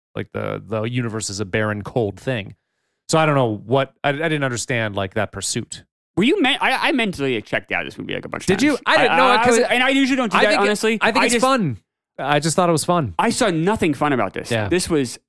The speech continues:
Speaker 2: this was a, this was a, this was really tough to get through. I, I, I don't know if it's my bottom five. I have to look, only 'cause the visual element of it.
Speaker 1: Yeah.
Speaker 2: And I always do try to credit creativity. Like, if you go out there and make a wildly,
Speaker 1: It's totally creative.
Speaker 2: a wildly creative
Speaker 1: Yeah.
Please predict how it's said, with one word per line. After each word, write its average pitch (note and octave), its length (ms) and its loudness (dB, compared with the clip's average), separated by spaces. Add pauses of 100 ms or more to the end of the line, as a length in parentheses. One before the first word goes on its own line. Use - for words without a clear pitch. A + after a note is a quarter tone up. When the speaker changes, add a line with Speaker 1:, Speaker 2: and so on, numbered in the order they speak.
Speaker 2:
this E3+ 140 -4
was C#3 140 -2
a, C3 160 0
this E3+ 160 0
was D#3 160 2
a, - 100 -4 (800)
this F3+ 140 0
was E3 100 0
really D#3 380 2
tough D3 220 -2
to - 100 -10
get C#3+ 120 0
through. D3 120 0
I, D3+ 300 0
I, - 60 -4 (120)
I D#3 40 2
don't F#3+ 120 2
know B3+ 80 2
if A#3 60 -2
it's A#3+ 60 0
my A#3 100 2
bottom G3+ 260 2
five. F3 240 0
I E3 40 2
have E3 100 -2
to E3 60 -2
look, E3 240 0 (160)
only A#3 240 2
'cause G#3 280 0
the E3 80 0
visual D3+ 420 2
element D3+ 280 2
of D#3 100 2
it. D#3+ 160 -2 (120)
Speaker 1:
Yeah. B2 180 2
Speaker 2:
And A#3+ 220 4
I F#3+ 100 4
always G3 380 2
do F3 360 0 (340)
try D#3+ 180 0
to E3 100 0
credit - 380 0
creativity. A#2+ 500 -2
Like, A2 120 0
if C3+ 100 -2
you A3+ 240 4
go G#3 200 2
out F3+ 160 0
there F3 200 4
and D3+ 120 2
make D3 180 0
a C3 60 2
wildly, D3 540 2
Speaker 1:
It's D3+ 60 4
totally A#3 380 4
creative. D#3 320 2
Speaker 2:
a D#3+ 40 2
wildly F#3+ 340 2
creative E3+ 300 4
Speaker 1:
Yeah. F3 60 4